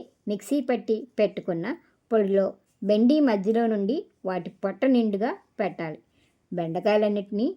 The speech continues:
ఇలా నిండుగా సిద్ధం చేసుకున్నాక మిగిలిన పౌడర్ని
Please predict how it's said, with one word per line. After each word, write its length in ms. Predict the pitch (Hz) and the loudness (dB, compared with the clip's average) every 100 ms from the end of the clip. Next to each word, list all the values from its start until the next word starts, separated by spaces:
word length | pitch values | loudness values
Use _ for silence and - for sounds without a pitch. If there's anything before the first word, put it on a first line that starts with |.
| _ _ _ _ - | _ _ _ _ -4
ఇలా 220 | 196 175 226 403 _ | 0 0 -2 -8 _
నిండుగా 400 | 196 202 214 240 | -4 0 2 2
సిద్ధం 380 | 269 254 196 226 | 2 0 0 2
చేసుకున్నాక 680 | 240 220 196 202 185 170 - 170 160 _ _ _ | 4 2 0 -4 -4 -4 -6 -6 -8 _ _ _
మిగిలిన 340 | 208 208 247 269 | -2 4 4 4
పౌడర్ని 460 | 247 220 208 214 | 4 4 4 2